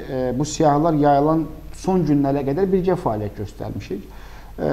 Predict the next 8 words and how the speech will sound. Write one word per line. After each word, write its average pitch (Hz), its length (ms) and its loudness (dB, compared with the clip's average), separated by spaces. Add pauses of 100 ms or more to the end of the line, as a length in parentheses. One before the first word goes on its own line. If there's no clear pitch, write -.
(380)
müəyyən 226 400 2
xırda 190 320 4
bir 165 160 4
fikir - 240 -2
ayrılığı 147 400 6
sənədlərin 156 580 0
toplanması 101 600 -8
ilə 98 160 -10